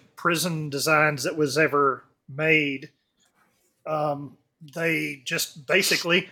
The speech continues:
they built the prison as just this big tube cylinder with all the cells along the wall. They put a guard tower in the middle. That way, whoever's in the guard tower can watch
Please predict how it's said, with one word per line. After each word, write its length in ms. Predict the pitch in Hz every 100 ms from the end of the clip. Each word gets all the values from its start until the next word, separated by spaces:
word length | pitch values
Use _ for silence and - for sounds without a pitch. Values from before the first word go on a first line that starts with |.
| - - -
they 140 | 165
built 300 | 143 175 170
the 240 | 175 160 160 _ _
prison 500 | - 190 165 151 151 _ _ _ 165
as 440 | 156 147 - -
just 420 | - 156 - - _ _
this 160 | 151 -
big 480 | 131 165 151 135
tube 460 | - 180 180 175 147
cylinder 680 | - 165 180 156 147 143 -
with 220 | 151 135 _ _ _ -
all 300 | 151 160 160
the 80 | 147
cells 500 | - 170 175 175 143
along 340 | 143 147 147 139
the 60 |
wall. 560 | 127 156 156 135 147 _ _ _ _ _ _ -
They 120 | 151
put 160 | 170 147
a 40 |
guard 480 | 120 165 190 180 160
tower 480 | 165 156 156 151 -
in 140 | 151 147
the 60 |
middle. 480 | 139 175 160 139 - _
That 220 | 165 160 156
way, 180 | 151
whoever's 460 | 143 165 165 156 139
in 80 | 151
the 80 | 135
guard 380 | 156 170 165
tower 340 | - 156 151 151
can 240 | - 151
watch 400 | 156 156 - -